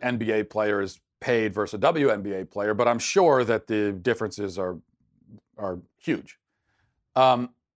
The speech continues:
but that's because the difference in revenue is huge. The whole league, okay, W N B A, the whole league generates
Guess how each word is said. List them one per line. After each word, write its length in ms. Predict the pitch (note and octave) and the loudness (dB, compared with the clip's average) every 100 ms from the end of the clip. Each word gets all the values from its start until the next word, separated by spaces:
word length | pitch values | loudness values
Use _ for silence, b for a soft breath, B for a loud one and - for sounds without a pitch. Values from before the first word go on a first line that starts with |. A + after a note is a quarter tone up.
| _ _ - | _ _ -4
but 100 | B2+ | 0
that's 240 | E3+ F#3 | 0 -2
because 340 | E3+ D#3 D#3 C3 | -6 -4 -4 -2
the 80 | |
difference 380 | B2 A#2+ A#2 A2+ - | -4 -4 -6 -12 -14
in 100 | A2 | -6
revenue 480 | A2+ C3+ C#3 G2 E2 | -2 -2 -4 -6 -8
is 140 | D#2 | -12
huge. 340 | E2+ - - _ _ _ _ _ _ _ _ _ _ | -16 -20 -20 _ _ _ _ _ _ _ _ _ _
The 100 | A#2+ | -6
whole 380 | - G3 G#3+ E3+ | 0 4 6 6
league, 440 | C#3+ D3 F2+ - - | 2 0 -2 -8 -12
okay, 220 | A2+ A#2+ G2 | -4 -2 2
W 340 | C#3 E3+ E3+ | 2 2 2
N 140 | D#3+ | 0
B 100 | C3+ | 0
A, 160 | F#2+ - _ _ _ _ _ _ _ _ _ _ _ A2+ | -2 -6 _ _ _ _ _ _ _ _ _ _ _ -4
the 120 | A2+ | -4
whole 400 | - F#3+ F#3 C#3 | 2 4 4 2
league 440 | D#3 G#2+ E2 E2 _ _ _ A#2+ | 0 -2 -4 -18 _ _ _ -8
generates 640 | G#2+ C3+ B2+ A#2+ A2+ - | 0 0 2 2 0 -4